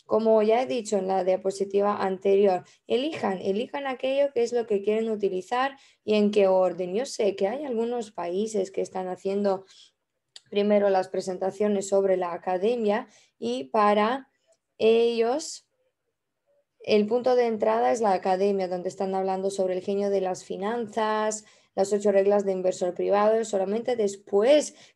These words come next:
mm, les dan a conocer a las personas que son los tokens. Ustedes pueden seguir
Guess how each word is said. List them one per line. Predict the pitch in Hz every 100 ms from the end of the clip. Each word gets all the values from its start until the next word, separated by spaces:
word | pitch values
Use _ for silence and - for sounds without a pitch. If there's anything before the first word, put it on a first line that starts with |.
| -
mm, | 196 190
les | 190 190 185 - 190 190 185
dan | 196
a | 220
conocer | 214 202 196 202
a | 202
las | 190
personas | 190 185 208 214 233 240
que | 202 185
son | 185 185 175
los | 175 -
tokens. | 220 220 180 175
Ustedes | 170 196 220
pueden | 220 240 247 254
seguir | 233 208 202 269